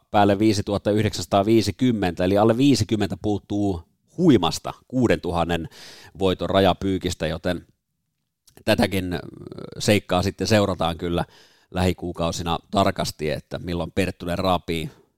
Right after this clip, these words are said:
täydet tuhannet jälleen täyteen. Toto viis pelin päätöskohde, lämminveristen ryhmä jo kaksituhatta sataneljäkymmentä metriä. Tässä aika tasaiset kuviot. Ykkönen Business School.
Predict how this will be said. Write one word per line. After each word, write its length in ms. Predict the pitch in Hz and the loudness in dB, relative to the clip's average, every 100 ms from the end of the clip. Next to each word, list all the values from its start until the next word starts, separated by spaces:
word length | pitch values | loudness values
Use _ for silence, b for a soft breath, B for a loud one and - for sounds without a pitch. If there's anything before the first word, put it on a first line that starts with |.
| _ | _
täydet 340 | 104 95 92 - | 2 2 2 -4
tuhannet 400 | 98 92 90 - | -2 -2 -2 0
jälleen 340 | 95 90 85 | 2 2 0
täyteen. 560 | - 120 98 - 71 - _ _ _ - B B B B - | 4 4 4 -2 -10 -10 _ _ _ -20 B B B B 0
Toto 200 | 165 220 | 4 6
viis 160 | 208 - | 6 6
pelin 240 | 180 180 175 | 4 6 4
päätöskohde, 720 | - 175 170 - 170 160 151 151 | 6 4 4 0 4 6 8 8
lämminveristen 520 | 147 143 143 113 143 | 6 4 2 2 2
ryhmä 300 | 143 131 131 | 2 4 4
jo 100 | 127 | 6
kaksituhatta 480 | 135 - 127 123 127 | 4 4 2 2 2
sataneljäkymmentä 500 | 127 127 120 117 123 | 4 4 2 2 2
metriä. 520 | 123 - 117 117 113 - | 2 4 4 6 4 2
Tässä 300 | 135 131 135 | 2 4 6
aika 160 | 123 120 | 4 4
tasaiset 440 | - 135 131 110 - | 2 4 4 2 0
kuviot. 320 | 123 113 104 - | 0 2 2 0
Ykkönen 380 | 175 - 127 123 | -4 0 0 4
Business 380 | 160 156 113 - | 2 4 0 0
School. 500 | - 123 92 65 | 0 0 0 -4